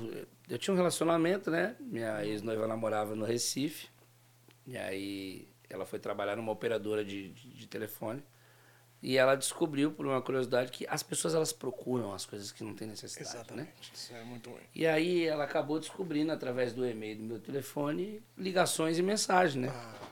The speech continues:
Speaker 2: uma pena.
Speaker 1: E aí ela descobriu, né, umas coisas que não precisava, né?
Speaker 2: Contatos.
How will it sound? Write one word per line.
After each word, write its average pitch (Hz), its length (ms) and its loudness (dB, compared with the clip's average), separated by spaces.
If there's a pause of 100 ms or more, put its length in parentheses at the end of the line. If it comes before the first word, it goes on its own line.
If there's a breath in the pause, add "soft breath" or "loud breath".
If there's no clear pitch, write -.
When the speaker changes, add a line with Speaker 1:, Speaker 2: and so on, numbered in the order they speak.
Speaker 2:
uma 135 180 -12
pena. 110 220 -16 (1200 soft breath)
Speaker 1:
E - 80 -6
aí 202 80 2
ela 190 140 2
descobriu, 220 500 0
né, 180 200 4
umas 127 280 0
coisas 131 260 -2
que - 100 -6
não 156 120 4
precisava, 180 500 6
né? 110 480 -2
Speaker 2:
Contatos. 226 680 4